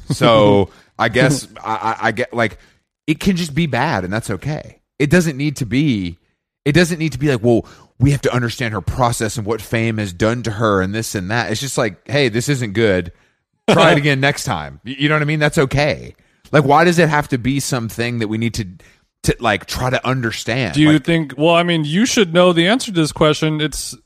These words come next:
Speaker 2: it's the P R back scratching world of, like, "Hey, I, I need you to do, you know, I need you to do a, a, a nice story about
Speaker 1: No, but
Speaker 2: Lord's
Speaker 1: I don't think it's a,
Speaker 2: album,
Speaker 1: I think it's,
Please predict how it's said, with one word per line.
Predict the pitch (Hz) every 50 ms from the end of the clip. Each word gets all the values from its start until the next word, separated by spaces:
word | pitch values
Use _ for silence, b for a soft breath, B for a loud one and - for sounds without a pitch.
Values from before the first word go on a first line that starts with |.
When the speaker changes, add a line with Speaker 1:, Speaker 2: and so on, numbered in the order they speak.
| _ _ _ -
Speaker 2:
it's | 254 -
the | - -
P | - - - 202 190 180
R | 170 160 160 165 165 160 160 160 165 156 143
back | - 131 156 160 170 202 -
scratching | - - - 175 165 160 151 - 165 160 151 147
world | 151 160 180 190 190 180
of, | 151 143 135 117
like, | 139 131 131 120
"Hey, | 120 123 151 170 170 165 160 156 151 147 135 b b b b b b b _ -
I, | 170 139
I | 123 147 170 175
need | 180 185 185 190 185 175 156
you | 151 175 170 170 165
to | 160 - 175 160
do, | 139 127 156 170 170 170 170 165 160 156 151 - _ _
you | - 151 143
know, | 135
I | 135 151
need | 165 170 160 143
you | 160
to | 160
do | 147 139 156 156 151
a, | 143 135 120 131 135 127 127
a, | 131 -
a | 131 131
nice | 127 131 139 156 165 147 - - - -
story | - - - - 165 156 151 151 147 143
about | 131 143 143 139 185
Speaker 1:
No, | 208 - -
but | 185
Speaker 2:
Lord's | 196 202
Speaker 1:
I | 196
don't | 165 151 156
think | 151 143
it's | 156 147
a, | 143
Speaker 2:
album, | 143 143 147 143
Speaker 1:
I | 156
think | 151 190 185
it's, | 190 -